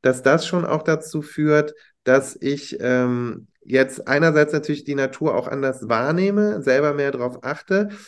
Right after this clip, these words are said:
und andererseits es auch wiederum, dass wie so ein Beschleuniger ist, dass ich auch gleichzeitig,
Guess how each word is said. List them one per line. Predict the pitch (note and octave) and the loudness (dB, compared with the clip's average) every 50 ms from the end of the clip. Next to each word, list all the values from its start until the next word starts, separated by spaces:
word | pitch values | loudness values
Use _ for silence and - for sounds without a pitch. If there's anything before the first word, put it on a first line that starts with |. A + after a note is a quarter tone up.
| - _ _ | -20 _ _
und | - B2+ B2 - - | -6 -6 -4 -2 2
andererseits | B2+ C#3+ D#3+ E3 D#3+ D#3+ D3+ D3+ D3 D3+ D3+ D3+ | 4 4 6 6 6 6 6 6 6 6 4 2
es | D#3 C#3 - - | 0 0 0 0
auch | - C3 C3+ D3 | 0 0 0 2
wiederum, | D3 D3+ D#3 D3+ C#3+ D3 D3 D3+ D3 B2+ | 4 4 6 6 6 4 2 2 4 2
dass | C3 B2+ B2 C3+ | 2 2 2 0
wie | C#3+ | -4
so | D3 D3 D3+ | -2 0 2
ein | D3 | 4
Beschleuniger | C#3+ C#3 - - C#3+ C#3 C#3+ D#3 D#3+ D#3+ C#3 B2+ B2 A2+ - - | 4 2 2 2 -2 0 0 0 2 2 2 2 0 -2 -4 -8
ist, | - - - - - C3+ D3 D3 - | -12 -14 -12 -6 -2 -2 -2 -2 -2
dass | - C3+ C3 | -2 -2 -2
ich | C3 C3 - - | -2 -4 -4 -4
auch | B2 C3 B2+ | -6 -4 -2
gleichzeitig, | B2 B2 C3+ C#3+ C#3+ D#3 D#3 D3 D3+ D3 D3 - | 2 2 4 4 4 4 2 2 2 0 -4 -6